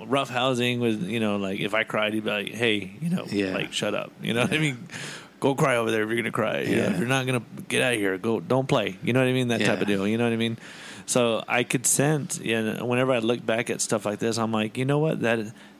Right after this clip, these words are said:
Speaker 1: but who's to say that, you know, these boys or, you know, these young men don't have that father figure to look up to?" So therefore, they're,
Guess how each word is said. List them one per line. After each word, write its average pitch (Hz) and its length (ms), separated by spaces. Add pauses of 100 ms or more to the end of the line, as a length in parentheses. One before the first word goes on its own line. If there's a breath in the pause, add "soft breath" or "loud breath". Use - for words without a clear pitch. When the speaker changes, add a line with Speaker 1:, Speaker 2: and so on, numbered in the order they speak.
(100)
Speaker 1:
but 107 320
who's 147 420
to 127 80
say 131 220
that, 110 180
you 120 80
know, 113 120
these 110 220
boys 113 580
or, 101 460
you 104 120
know, 101 220
these 104 240
young 113 200
men 110 380 (720 loud breath)
don't 113 220
have 110 260
that 101 240
father 110 280
figure 101 380
to 101 120
look 107 240
up - 160
to?" 101 340
So 110 200
therefore, 107 400
they're, 104 280